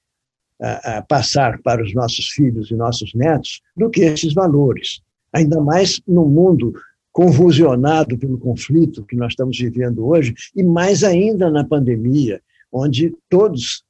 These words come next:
eh, nós fomos levados a novas reflexões, né, sobre a vida,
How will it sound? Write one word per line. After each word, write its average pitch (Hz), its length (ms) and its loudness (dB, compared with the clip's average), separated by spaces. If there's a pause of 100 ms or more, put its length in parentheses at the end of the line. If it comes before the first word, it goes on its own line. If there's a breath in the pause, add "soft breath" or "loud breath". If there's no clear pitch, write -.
eh, 117 280 -8 (100)
nós 143 380 -2
fomos 143 280 -4
levados 139 640 -2 (320)
a 156 140 -2
novas 190 420 2
reflexões, 120 960 -6
né, 117 300 -6 (260 soft breath)
sobre 135 300 -2
a 127 80 -2
vida, 127 520 0